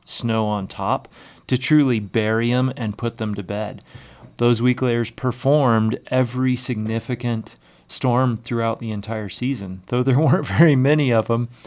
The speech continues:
uh, those storms wound up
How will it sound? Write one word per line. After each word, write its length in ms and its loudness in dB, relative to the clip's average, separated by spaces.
uh, 200 -10
those 280 2
storms 600 2
wound 420 4
up 300 4